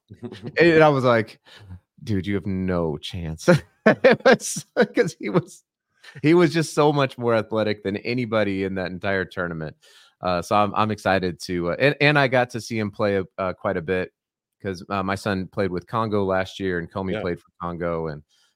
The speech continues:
Speaker 2: uh, so I got to watch him play. So it'll, it'll be a fun, a fun reunion for sure. Um,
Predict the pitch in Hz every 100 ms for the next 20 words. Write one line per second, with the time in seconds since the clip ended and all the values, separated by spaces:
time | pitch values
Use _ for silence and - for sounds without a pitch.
0 | _ 85 82 87 85 - 87 82 - 82
1 | 80 80 78 - 92 90 - 104 101 98
2 | - 95 92 87 85 - _ _ _ _
3 | _ _ 117 - 147 135 113 117 107 101
4 | - 92 - 95 85 80 - 101 95 92
5 | 90 85 82